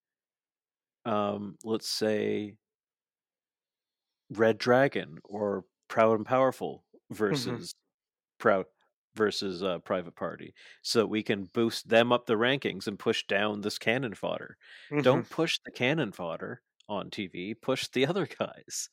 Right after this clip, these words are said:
Speaker 2: Mm-hmm.
Speaker 1: It's like they got, I don't know, they're, they protect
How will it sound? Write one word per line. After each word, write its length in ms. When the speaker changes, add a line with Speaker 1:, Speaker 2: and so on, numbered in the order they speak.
Speaker 2:
Mm-hmm. 240
Speaker 1:
It's 500
like 160
they 80
got, 200
I 120
don't 100
know, 160
they're, 240
they 240
protect 480